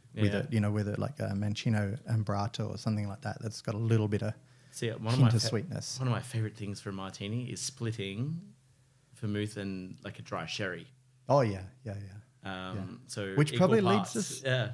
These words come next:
Speaker 1: i-, into the flame of love. So this is a drink that I think I love for the theatre of it.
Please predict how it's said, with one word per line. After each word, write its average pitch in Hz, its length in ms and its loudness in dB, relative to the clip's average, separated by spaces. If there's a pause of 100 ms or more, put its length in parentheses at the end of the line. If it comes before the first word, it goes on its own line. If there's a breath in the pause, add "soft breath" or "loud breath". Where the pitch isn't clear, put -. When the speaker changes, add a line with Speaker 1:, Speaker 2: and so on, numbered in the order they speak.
(100)
Speaker 1:
i-, 180 160 -4
into 165 240 0
the 160 100 0
flame 160 280 4
of 143 60 4
love. 147 320 2
So - 120 -2
this 185 200 -2
is 143 140 0
a 135 60 2
drink 120 360 0
that 117 200 0
I 113 120 0
think 110 400 -4 (800 soft breath)
I 127 60 4
love 123 340 4
for - 120 -4
the 113 120 -2
theatre 110 380 0
of 104 140 -2
it. 101 100 -4